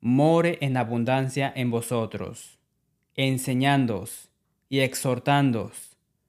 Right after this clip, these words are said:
unos a otros en toda sabiduría, cantando con gracia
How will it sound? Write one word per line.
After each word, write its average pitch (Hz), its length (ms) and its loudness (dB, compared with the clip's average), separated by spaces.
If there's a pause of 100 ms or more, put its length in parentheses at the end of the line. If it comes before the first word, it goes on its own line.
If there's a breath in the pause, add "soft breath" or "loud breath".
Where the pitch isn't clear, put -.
(280)
unos 170 520 2
a 135 120 4
otros 107 680 -2 (340)
en 131 380 0
toda 165 340 4
sabiduría, 123 920 -2 (880)
cantando 147 760 2
con 143 200 0
gracia 117 760 -2